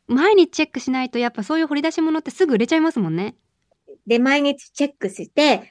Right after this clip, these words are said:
Speaker 2: あとこの出品者は、なんかいいもの出品してるなとか、
Speaker 1: うん。
Speaker 2: 自分と好みが合ってるなと思ったら必ずフォローをしておきます。
Speaker 1: あー。ありますね、フォロー機能。
Speaker 2: はい。フォローしておきます。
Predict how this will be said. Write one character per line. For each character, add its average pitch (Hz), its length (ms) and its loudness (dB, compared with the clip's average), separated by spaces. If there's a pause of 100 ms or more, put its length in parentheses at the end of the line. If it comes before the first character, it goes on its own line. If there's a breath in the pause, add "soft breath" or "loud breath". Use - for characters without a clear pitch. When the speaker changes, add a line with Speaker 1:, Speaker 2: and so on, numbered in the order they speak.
Speaker 2:
あ 302 120 -2
と 240 100 0
こ 277 140 -2
の 359 100 4
出 339 320 0
品 415 160 4
者 285 160 -2
は、 214 420 0
な 233 120 -2
ん - 20 -10
か 233 80 -8
い 285 160 0
い 330 60 4
も 294 120 2
の 214 80 2
出 196 300 -6
品 208 140 0
し 214 60 -20
て 226 120 0
る 220 100 0
な 226 220 -2
と 165 140 -12
か、 190 300 -4
Speaker 1:
う - 20 -
ん。 - 20 -10
Speaker 2:
自 202 140 -2
分 294 260 -2
と 277 180 -4
好 370 200 -2
み 285 100 0
が 196 140 -2
合 - 20 -2
っ 240 100 -8
て 247 140 0
る 196 100 -2
な 214 220 -2
と 220 140 -6
思 185 140 -6
っ 196 40 -12
た 165 100 -6
ら 160 80 -6
必 214 140 -8
ず 220 300 0
フ 302 140 0
ォ 330 40 4
ロ 262 120 4
ー - 20 2
を 151 80 -4
し - 80 -18
て - 80 -12
お 135 80 -10
き - 100 -18
ま - 140 -16
す。 - 60 -20 (1200 soft breath)
Speaker 1:
あ 277 400 2 (500)
ー。 - 40 -20 (1040 soft breath)
あ 247 60 -4
り 370 140 6
ま 494 140 0
す 339 100 0
ね、 285 140 2
フ 247 120 -2
ォ 233 60 2
ロ 254 140 2
ー - 40 -6
機 269 140 0
能。 214 100 2
Speaker 2:
は 175 160 -2
い。 - 40 -20 (500)
フ 196 40 0
ォ - 20 4
ロ 175 100 4
ー 165 40 -4
し - 60 -20
て - 80 -2
お 151 80 -4
き - 100 -14
ま 160 180 -12
す。 - 40 -20